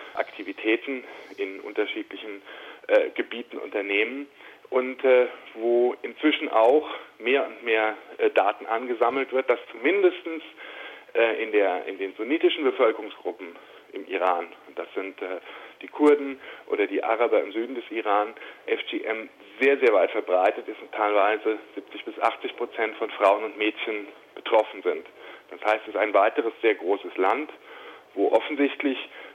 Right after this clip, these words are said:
dieses Problem existiert und wo offensichtlich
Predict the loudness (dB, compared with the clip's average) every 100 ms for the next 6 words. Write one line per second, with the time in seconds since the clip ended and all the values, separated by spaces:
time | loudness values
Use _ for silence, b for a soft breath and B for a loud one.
0 | -14 -12 -10 -12 -8 -4 0 0 0 -8
1 | -10 -16 0 2 4 0 -2 4 4 2
2 | -4 -4 -4 -2 -2